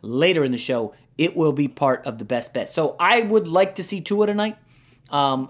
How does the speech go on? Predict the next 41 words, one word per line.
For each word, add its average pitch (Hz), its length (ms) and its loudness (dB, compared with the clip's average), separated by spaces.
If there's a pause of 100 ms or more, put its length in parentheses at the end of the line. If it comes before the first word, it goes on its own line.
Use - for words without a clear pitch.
listen, 123 300 -4
I 110 80 -4
know 139 180 0
the 151 120 -4
receivers 156 480 -4
aren't 139 160 0
great. 151 280 -2
Gesicki, 190 520 -4
the 147 80 -2
tight 165 260 -2
end, 156 260 0 (220)
has 127 180 -2
looked 156 200 -4
fantastic. 151 600 0 (360)
But 160 140 4
I'll 151 100 4
tell 220 140 4
you 196 80 4
this. 110 180 -4 (260)
Last 180 380 0
week, 156 180 0
Ryan 156 220 2
Tannehill 135 420 -2
just 113 260 -12 (300)
totally 156 540 2
did 139 240 -2
whatever 131 260 0
he 117 160 -6
wanted 120 540 -6 (340)
against 127 340 -4
his 113 140 -8
Jacksonville 120 500 -6
secondary. 107 480 -8 (160)
If 139 220 -6
you 240 140 6
want 254 320 4
Tua 254 200 6
to 196 60 4
get 190 160 2
some 156 140 -4
confidence 240 600 -2